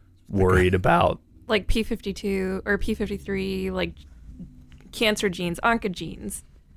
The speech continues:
Speaker 2: No, I'm really off.
Speaker 1: You're, you're not really off, though.
Speaker 2: Oh.
Speaker 1: Yeah.
Speaker 2: Tumor suppressor genes.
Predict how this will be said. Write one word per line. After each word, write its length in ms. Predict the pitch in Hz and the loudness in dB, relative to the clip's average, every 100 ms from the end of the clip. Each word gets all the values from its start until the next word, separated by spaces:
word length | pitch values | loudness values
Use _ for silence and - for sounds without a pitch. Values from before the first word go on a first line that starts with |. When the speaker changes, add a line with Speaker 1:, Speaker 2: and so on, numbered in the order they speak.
| - | -14
Speaker 2:
No, 300 | 190 185 170 185 | -2 0 0 -2
I'm 100 | 185 | 0
really 260 | 175 165 | 0 0
off. 480 | 165 170 - - - - | -2 -4 -6 -12 -18 -8
Speaker 1:
You're, 300 | 110 110 - | 2 4 4
you're 140 | 123 110 | 2 4
not 360 | 117 123 117 | 6 4 4
really 380 | 107 107 107 95 | 4 6 6 4
off, 300 | 101 98 - | 2 -2 -6
though. 320 | 107 - - - - - 185 | -8 -6 -6 -10 -18 -10 0
Speaker 2:
Oh. 320 | 208 190 - - - - | 2 2 -2 -16 -20 -14
Speaker 1:
Yeah. 160 | 104 104 - - - - _ | -12 -12 -12 -18 -20 -20 _
Speaker 2:
Tumor 220 | - 240 254 | -2 2 2
suppressor 500 | 214 - 233 - 165 | 2 4 2 2 -2
genes. 520 | 160 - - - | -6 -10 -12 -14